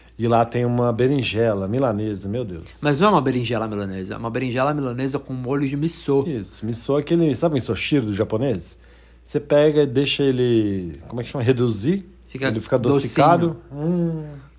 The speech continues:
Speaker 2: Nossa, muito bom, valeu muito a pena. Então esse foi o primeiro lugar que a gente comeu lá, que a gente comeu aqui em Corumbau. Ah, eu vou falar a verdade. Vou ter que falar, né?
Speaker 1: Não,
Speaker 2: Não adianta.
Speaker 1: gente, é porque quando fala ponto do Corumbau, Corumbau,
Speaker 2: Eu
Speaker 1: a gente
Speaker 2: tô,
Speaker 1: é confuso.
Speaker 2: eu tô confuso. Eu
Speaker 1: É,
Speaker 2: vou ter
Speaker 1: ué.
Speaker 2: que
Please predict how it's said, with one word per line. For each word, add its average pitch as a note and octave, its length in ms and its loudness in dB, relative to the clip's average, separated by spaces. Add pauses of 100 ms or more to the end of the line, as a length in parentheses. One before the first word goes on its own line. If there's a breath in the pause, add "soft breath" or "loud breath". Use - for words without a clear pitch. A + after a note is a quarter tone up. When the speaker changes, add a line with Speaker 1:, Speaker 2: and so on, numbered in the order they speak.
(120)
Speaker 2:
Nossa, D3 300 2
muito D3 260 0
bom, A2+ 200 0
valeu A#2+ 220 -2
muito C#3+ 180 -2
a E3+ 60 0
pena. F#2 240 -6
Então A#2+ 180 -6
esse - 160 -10
foi C3+ 100 -2
o - 20 -4
primeiro C3 240 -2
lugar C3 220 2
que C3+ 60 -6
a B2+ 40 -4
gente B2+ 180 -6
comeu B2+ 340 -4
lá, A2 320 0 (1500 soft breath)
que - 80 -6
a - 20 0
gente G2+ 140 -10
comeu G#2+ 220 -4
aqui A2+ 260 -6
em G#2 40 -10
Corumbau. A2+ 360 -4
Ah, C#3 100 4
eu C#3+ 40 2
vou E3 100 -2
falar F#3+ 160 4
a C#3 40 4
verdade. G2 540 -4 (520 loud breath)
Vou D#3+ 120 0
ter G#3+ 120 2
que G#3 60 -10
falar, C#3 300 4
né? D#3 100 4
Speaker 1:
Não, F3 160 6
Speaker 2:
Não F#3 60 8
adianta. F#3+ 260 6
Speaker 1:
gente, D#3 180 2
é - 20 6
porque E3 240 4
quando F3 260 4
fala D#3+ 220 2
ponto D3+ 360 2
do C#3+ 40 -2
Corumbau, B2+ 560 4
Corumbau, D3+ 420 0
Speaker 2:
Eu C3+ 60 6
Speaker 1:
a - 40 6
gente D3 80 0
Speaker 2:
tô, G#3 60 4
Speaker 1:
é - 40 4
confuso. E3+ 560 0
Speaker 2:
eu - 40 -2
tô A2 60 -6
confuso. C3 720 -6
Eu E3+ 100 -4
Speaker 1:
É, G3+ 60 0
Speaker 2:
vou F#3 100 2
ter F3 140 -2
Speaker 1:
ué. F3+ 180 -2
Speaker 2:
que - 140 -2